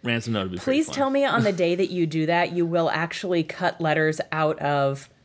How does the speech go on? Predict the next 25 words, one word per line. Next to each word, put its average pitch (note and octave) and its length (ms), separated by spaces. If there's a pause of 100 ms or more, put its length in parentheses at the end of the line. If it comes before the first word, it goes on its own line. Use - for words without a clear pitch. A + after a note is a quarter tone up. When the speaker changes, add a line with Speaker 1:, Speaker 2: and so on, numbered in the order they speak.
(340)
Speaker 2:
magazines C3+ 840 (140)
or E3 120
newspapers. C#3+ 580
Speaker 1:
Oh, F3+ 200
for C4 400
sure. A#3 360
Speaker 2:
And, E3+ 100
like, E3+ 260
glue F3+ 300
them E3+ 160
Speaker 1:
For - 60
Speaker 2:
on. C3 60
Speaker 1:
sure. A2 400 (240)
The, F3+ 240 (120)
the, G#3+ 200 (240)
the G3 280
idea G3 480
of D3 140
this C#3+ 400
is, C3+ 680 (160)
uh, A2 360 (640)
some D#3+ 420
days C3+ 360
it'll B2 180
be A2+ 640